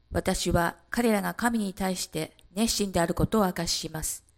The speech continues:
しかしその熱心は知識に基づくものではあり、ありません。というのは、彼らは神の義を知らず、自分自身の義を立てようとして、神の義に従わなかったからです。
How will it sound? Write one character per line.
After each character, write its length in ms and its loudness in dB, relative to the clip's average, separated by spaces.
し 140 -4
か 140 2
し 60 0
そ 200 0
の 100 2
熱 200 2
心 280 -2
は 220 -2
知 120 -2
識 240 0
に 80 0
基 20 -10
づ 180 0
く 80 -4
も 80 -4
の 100 -2
で 140 4
は 120 2
あ 40 -2
り、 160 -8
あ 120 4
り 80 -4
ま 120 -6
せ 200 -6
ん。 80 -14
と 100 2
い 80 8
う 100 6
の 140 2
は、 240 -2
彼 220 4
ら 80 4
は 100 2
神 220 0
の 100 0
義 160 2
を 80 2
知 160 -4
ら 140 -6
ず、 240 -16
自 180 10
分 140 10
自 220 2
身 40 -6
の 120 0
義 160 2
を 60 6
立 180 -2
て 80 0
よ 120 6
う 40 2
と 120 -2
し 140 -2
て、 240 -6
神 180 0
の 80 2
義 140 0
に 160 -4
従 280 0
わ 140 4
な 100 0
か 100 0
っ 100 -8
た 100 -8
か 100 -6
ら 120 -8
で 120 -10
す。 280 -12